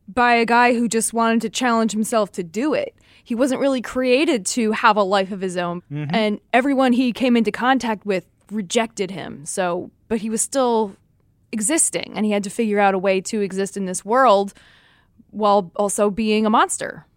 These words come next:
Speaker 2: Yeah.
Speaker 1: Which is deep, man.
Speaker 2: Yeah. And, like, he had no choice in that matter.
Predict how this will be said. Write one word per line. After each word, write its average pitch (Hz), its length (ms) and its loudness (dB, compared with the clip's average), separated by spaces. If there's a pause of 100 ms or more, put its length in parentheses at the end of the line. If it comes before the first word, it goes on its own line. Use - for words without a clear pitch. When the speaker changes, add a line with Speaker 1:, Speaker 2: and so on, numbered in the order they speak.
(140)
Speaker 2:
Yeah. 131 240 -14
Speaker 1:
Which 190 200 -12
is - 240 -12 (400)
deep, 240 320 -6
man. 160 460 -6 (100)
Speaker 2:
Yeah. 135 180 -6 (180)
And, 170 200 -2
like, 143 160 0
he - 160 -2
had 202 180 6
no 151 140 2
choice 139 360 0
in 139 100 -6
that 127 140 -2
matter. 127 400 -4